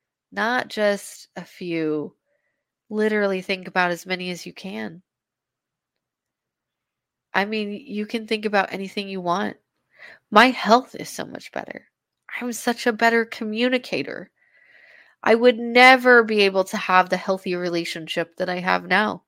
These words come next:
if I hadn't gone through all of this growth, if I hadn't done the work.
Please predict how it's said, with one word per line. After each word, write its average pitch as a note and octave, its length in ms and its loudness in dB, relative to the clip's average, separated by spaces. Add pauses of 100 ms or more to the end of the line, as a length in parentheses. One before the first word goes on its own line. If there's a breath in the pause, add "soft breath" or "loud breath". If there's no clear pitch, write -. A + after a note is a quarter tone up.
(340)
if - 160 -10
I F3 60 0
hadn't E3 440 -4
gone D#3+ 260 -4
through E3 220 -8
all E3+ 300 -2
of F3 120 -8
this E3+ 240 -12
growth, - 460 -8 (480 soft breath)
if - 20 -6
I - 40 -6
hadn't G#3+ 420 -6
done F#3 160 0
the E3+ 80 -2
work. D#3+ 400 -2